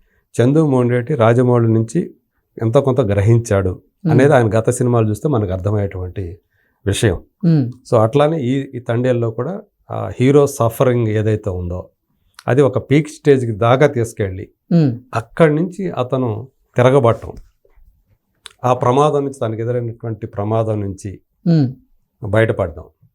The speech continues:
Speaker 1: ఒక విజేతగా నిలవటం, ఇది ఈ సినిమాలో కూడా ఉంటుంది అని చెప్పేసి మనకి అందుతున్నటువంటి సమాచారం. మరి ఇంత పెద్ద రిస్క్, అంటే నిజంగా నాగ చైతన్యతోటి తొంభై కోట్ల పెట్టుబడి పెట్టడం అనేది చిన్న విషయం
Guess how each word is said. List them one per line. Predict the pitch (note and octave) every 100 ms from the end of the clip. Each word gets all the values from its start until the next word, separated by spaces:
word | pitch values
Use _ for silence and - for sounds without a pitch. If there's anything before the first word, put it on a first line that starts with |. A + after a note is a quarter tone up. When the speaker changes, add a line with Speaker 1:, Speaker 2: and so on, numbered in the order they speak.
| _ _
Speaker 1:
ఒక | B2+ A#2+
విజేతగా | A2 A2 C#3+ C#3+ B2 A#2
నిలవటం, | G2 F2 E2 - _ _ _ _ _ _ _
ఇది | C3 D#3 F#3+ C3+ B2 A#2 A2+
ఈ | B2+
సినిమాలో | B2+ B2 C3 B2+ A#2+
కూడా | A#2 A2+
ఉంటుంది | G#2+ G#2+ G2+ A2+ A2 G#2+
అని | G2+ G2
చెప్పేసి | F#2 - A2 - F3 F3
మనకి | C#3+ G#2+ G#2+ G#2+ G#2 - _ _ _ -
అందుతున్నటువంటి | G#2+ A#2 A#2 A2 G2+ G2+ A2
సమాచారం. | A2+ G2 G2+ F#2+ F#2+ G2+ F3 _ _ _ - - _ _ G2+
మరి | G2 G2 F#2 F#2+ - _ -
ఇంత | A2+ C3 -
పెద్ద | - B2 A2
రిస్క్, | A#2 A#2+ -
అంటే | G#2+ A2 A2 B2 - -
నిజంగా | A2 B2 C3+
నాగ | C3 A2 A#2+
చైతన్యతోటి | C3 B2+ B2 A#2 A#2 A2 A2+ A2 D3 D3
తొంభై | B2+ G#2+ A2 G#2+ A2
కోట్ల | - B2 - A2+
పెట్టుబడి | F#2 G#2+ G2 - A#2 A2
పెట్టడం | - G2+ G2+ G#2
అనేది | G2+ G#2 C3
చిన్న | - D3+
విషయం | C#3+ -